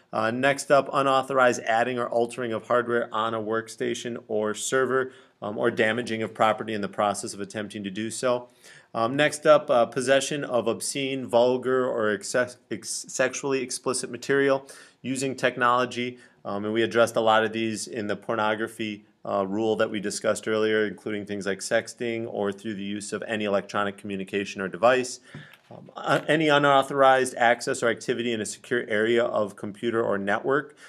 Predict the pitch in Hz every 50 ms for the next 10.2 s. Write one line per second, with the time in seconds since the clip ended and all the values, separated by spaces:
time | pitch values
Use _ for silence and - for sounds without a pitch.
0 | - - - - 117 110 107 - - 113 104 107 107 113 113 110 - 117 107 101
1 | 92 104 - - 113 101 104 101 104 104 104 - 113 107 104 107 - - 104 101
2 | 101 101 98 - 104 101 - - 110 107 101 107 101 110 107 107 110 110 - -
3 | - - - - _ _ _ - 101 101 107 - - 160 175 190 180 139 143 135
4 | 139 135 127 131 127 123 - 135 123 113 113 110 98 - 131 123 120 - - 117
5 | 110 110 110 107 110 113 110 - - 120 104 101 107 107 104 - 104 104 101 101
6 | 101 - 110 - - 113 113 - 113 107 107 110 110 104 101 113 113 110 113 -
7 | - - - _ _ - 107 101 117 127 131 135 135 135 143 139 131 123 - 143
8 | 139 143 127 123 101 131 135 127 131 - - - - 127 131 131 - 123 120 110
9 | 120 127 120 - 123 117 120 110 107 - - 127 113 117 113 127 120 117 127 135
10 | 135 139 139 151